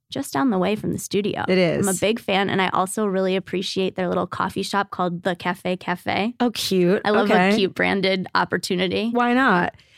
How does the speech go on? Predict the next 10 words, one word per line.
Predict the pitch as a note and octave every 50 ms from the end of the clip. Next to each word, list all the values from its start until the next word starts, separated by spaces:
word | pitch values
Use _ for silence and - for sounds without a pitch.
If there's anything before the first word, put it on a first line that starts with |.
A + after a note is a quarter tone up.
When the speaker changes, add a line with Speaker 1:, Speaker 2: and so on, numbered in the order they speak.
| _ _ _
Speaker 2:
So, | - - - A3 G3+ G3+ G#3 G#3 G#3 - -
you | - G3+
guys, | G#3 G#3+ A3 A3+ A3
it's | G#3 -
on | - - G3 G#3
our | A3 -
L | F3+ G3 G3 G3
A | G3+ G#3+ G#3+
guide | F#3+ A3+ A3 A3+ A3+ A3
officially. | - - D3 - - B3+ B3+ - D#4 D4 D4 D4 D4 D4 D4 D4+ D#4 D4+